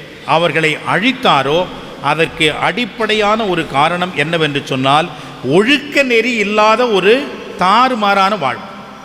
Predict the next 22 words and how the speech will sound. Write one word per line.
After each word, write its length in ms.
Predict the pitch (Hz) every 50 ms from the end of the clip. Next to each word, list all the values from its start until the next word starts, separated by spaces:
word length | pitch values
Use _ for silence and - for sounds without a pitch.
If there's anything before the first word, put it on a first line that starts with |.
| - - - - - - -
இப்படிப்பட்ட 640 | 175 220 202 - - 294 - - - 240 220 - - 220 208
ஒரு 180 | 196 185 175 160 147
ஒழுக்க 420 | 156 190 240 285 247 - - 277
நெறி 300 | 233 190 175 185 226 262 247
இல்லாத 460 | 220 202 208 214 220 233 240 254 247 262 233
ஒரு 180 | 208 180 170
வாழ்வை 480 | 147 143 151 190 240 254 240 233 208 165 147 147 175 220 220 - - - - -
ஆண்டவர் 500 | - 113 151 175 175 160 165 147 139 120 113
வெறுக்கின்றார். 760 | 131 185 226 262 254 - 226 202 185 160 165 156 147 123 - - - - - - - - - - - - - -
அன்புக்குரியவர்களே, 680 | 185 220 247 180 190 185 170 151 127 151 185 180 156 117 104 101 - - - - - - -
இந்த 200 | 202 233 226 214 185
உலகத்தை 440 | 170 226 285 285 277 - - 220 196
படைத்த 360 | - 180 180 196 247 - - 208
பொழுது 260 | 185 185 190 190 185 156 151 170
ஆடு 180 | 208 254 254 240
மாடுகளை 440 | 196 190 190 185 180 170 165 165 156
எல்லாம் 380 | 147 143 147 170 175 156 - - - - - - - - - -
இந்த 240 | 180 214 214 202 185 160
ஒழுக்க 420 | 160 196 247 294 277 - 277 247
நெறியிலே 460 | 220 196 190 190 196 185 170 170 196 214
ஆண்டவர் 500 | 185 151 175 208 196 202 175 180 185 180
படைக்கவில்லை. 680 | - 165 180 202 190 208 190 165 156 156 175 190 190 175